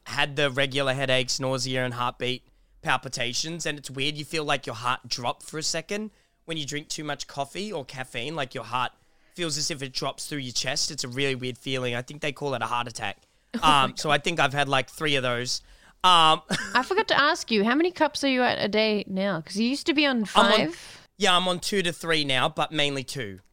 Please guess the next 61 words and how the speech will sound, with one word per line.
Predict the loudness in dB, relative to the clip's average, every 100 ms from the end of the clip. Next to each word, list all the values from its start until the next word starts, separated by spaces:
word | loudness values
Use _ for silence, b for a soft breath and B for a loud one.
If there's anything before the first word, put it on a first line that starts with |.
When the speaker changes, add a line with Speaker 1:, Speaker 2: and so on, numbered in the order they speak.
| _
Speaker 2:
Yeah, | -6 -2 0
I'm, | -2 -2
I'm | -2 0
on | -2 -4
two. | -4 -4 -4 -4
I | -4
usually | -4 -4 -4
have | -4 -2
one | -4
at | -6 -8
first | -6 -4 -6
thing | -8
when | -4
I |
wake | -4 -4 -4
up | -8 -8 -8
and | -6 -6
then | -10 -12 -14
one | -8 -6 -6
when | -8
I | -8
get | -10
to | -10
the | -10
office. | -10 -12 -14 -14 -18 _ _ _ -4
Speaker 1:
But | -4 -2 2
back | 4 4
in | -2
the | -2
day, | 4 6 8 6 0 -6 _ _ _ _ _ _
not | -2 0
to | 0
cut | 2 2
you | 6
off, | 4
Tanner, | 4 2 4
I'd | 4 4
have | 2
five | 0 6 6 6 2
cups | -6 -6 -10
of | 0
coffee | 0 0 0 0
and | 0
then | -2 -4
three | -4 -4 -4
cans | -2 -2 -2 -6 -8 0
o-, | 0
of | 0 -6 -4
Coke, | -4 -4 -4
basically, | -6 -6 -8 -8 -10
or | -6 -6
more | -6 -8 -10 -14 -10
Speaker 2:
Cray, | -4 0 2
Speaker 1:
sometimes. | 2 0 -2
Speaker 2:
that | -4
is | -4 -8
so | -4 2 2
bad | 4 4 2 0
for |
your | -2 0
health. | 0 -2 -8 -20